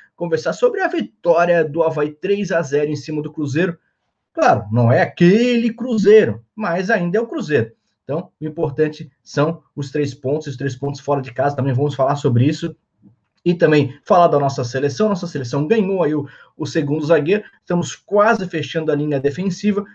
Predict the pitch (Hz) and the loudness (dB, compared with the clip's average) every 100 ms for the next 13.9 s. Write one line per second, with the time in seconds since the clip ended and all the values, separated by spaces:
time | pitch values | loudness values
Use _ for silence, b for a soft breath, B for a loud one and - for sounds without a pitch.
0 | B - 160 143 165 139 - 143 - 151 | B -4 -2 -2 -2 -2 -2 -6 -4 -4
1 | 143 143 170 156 - - 339 247 233 180 | -4 -4 -4 -4 -4 -4 0 0 2 2
2 | 165 160 - B - 170 170 - - 160 | 2 0 -12 B -2 2 2 0 -4 0
3 | 160 - 135 139 151 170 180 202 - 202 | 0 -2 -2 0 -2 0 0 0 -2 -2
4 | 190 - 269 294 262 220 - 233 233 175 | -2 -2 -4 -2 0 0 2 -2 -2 -4
5 | - 220 233 180 160 190 175 175 170 170 | -2 -2 0 -4 -2 -4 -2 -2 -4 -4
6 | 160 147 170 196 202 202 B B 175 170 | -4 0 0 2 0 -2 B B -8 -6
7 | 202 180 - 330 269 233 - 214 208 202 | -4 -6 -2 -2 4 2 2 -2 -2 -2
8 | 202 175 180 180 175 175 165 170 160 156 | -2 -2 -2 -4 -4 0 0 0 -2 0
9 | 156 - 285 330 - 233 202 196 170 160 | 0 -2 -8 -6 -2 2 2 2 0 0
10 | 123 151 151 _ _ _ _ 156 143 160 | 0 -2 -2 _ _ _ _ -6 -4 -2
11 | 151 160 151 151 147 131 107 110 - 170 | 2 2 4 0 0 0 0 -4 -4 0
12 | 165 160 - 147 147 143 - 110 170 214 | 0 -2 -4 -4 -4 -8 -6 -6 2 2
13 | 208 190 185 196 185 254 240 220 | 2 2 0 0 2 6 6 6